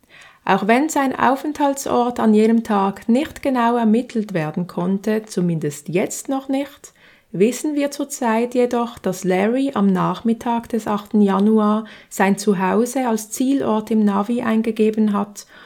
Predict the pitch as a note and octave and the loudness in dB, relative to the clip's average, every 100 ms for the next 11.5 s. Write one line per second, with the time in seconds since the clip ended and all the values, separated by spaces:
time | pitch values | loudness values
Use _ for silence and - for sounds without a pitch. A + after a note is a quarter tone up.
0 | - - B3 B3 B3+ C#4 D4 - B3 A#3 | -10 0 0 2 0 0 -2 -2 0 2
1 | A3 - G3+ A3 B3 B3+ B3+ B3 - G#3+ | 2 0 0 2 0 0 -4 -4 -2 2
2 | A3 A3+ A3+ A3+ G#3+ A3 G3 F#3+ - D#3+ | 2 2 0 0 0 2 0 -2 -6 -4
3 | D3 - D#3+ C#3+ C#3+ - C#3+ - - - | -4 -6 -6 -6 -6 -10 -12 -10 -12 -8
4 | - - - _ _ _ _ _ _ - | -8 -8 -12 _ _ _ _ _ _ -20
5 | - _ G#3+ A#3 C#4 - A#3 C4 C#4+ C4+ | -20 _ 0 2 0 2 2 2 0 -2
6 | C4+ - B3 B3+ C4+ C4+ C4+ C4+ A3 G#3 | -4 0 2 2 0 0 0 2 2 4
7 | - A#3+ A#3+ C4+ C4 G3 F3+ G3 G#3+ - | 0 -2 -2 -4 -2 0 4 4 2 2
8 | G3+ F#3+ F#3+ G#3+ A#3 A3+ G#3 G#3 G#3 A3 | 0 0 0 0 2 2 0 0 0 0
9 | A3+ A3 G#3 F#3 E3+ F3 F#3+ G3 F3+ F3 | 2 -2 -2 -2 -2 0 0 -2 -2 -2
10 | E3+ E3 E3 E3 F3+ A3 G3+ D#3+ D3 C#3+ | 0 0 0 -2 -2 -2 -2 -2 -4 -6
11 | - - C#3 C#3 D#3+ | -10 -8 -6 -6 -8